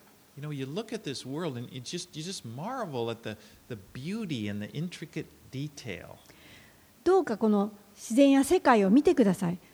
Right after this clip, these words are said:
Speaker 2: どれだけの複雑さと、まあ、詳細な絶妙な仕組みがあるでしょうか。
Speaker 1: You, you see the glory of God in creation.
Speaker 2: この神様が作られた万物の中に神様の栄光を見ることが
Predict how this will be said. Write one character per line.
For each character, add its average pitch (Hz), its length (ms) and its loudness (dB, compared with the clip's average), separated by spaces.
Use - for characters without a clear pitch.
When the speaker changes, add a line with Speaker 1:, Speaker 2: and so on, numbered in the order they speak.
Speaker 2:
ど 311 120 6
れ 440 120 8
だ 359 140 6
け 320 140 2
の 320 200 6
複 - 260 4
雑 240 240 4
さ 233 160 0
と、 294 260 2
ま 226 100 2
あ、 - 20 0
詳 220 260 2
細 214 260 0
な 240 220 0
絶 220 300 2
妙 269 180 6
な 254 180 2
仕 - 140 -10
組 240 180 2
み 233 60 2
が 214 60 2
あ - 20 0
る 214 80 0
で 196 100 -6
し - 100 -14
ょ 208 40 -14
う - 20 -16
か。 220 160 -14
Speaker 1:
You, 117 120 -12
you 127 140 -10
see 156 400 -8
the 123 120 -8
glory 147 560 -4
of 120 140 -8
God 139 380 -6
in 113 120 -10
creation. 127 680 -6
Speaker 2:
こ 262 120 4
の 247 140 6
神 285 200 4
様 277 240 4
が 262 140 2
作 - 180 -4
ら 302 80 4
れ 302 60 2
た 285 100 0
万 311 220 2
物 285 200 0
の 277 120 6
中 302 260 2
に 254 160 4
神 302 220 0
様 277 220 6
の 254 80 4
栄 247 240 4
光 339 240 2
を - 20 4
見 339 120 4
る 302 100 2
こ 240 100 0
と 208 120 -4
が 190 180 -6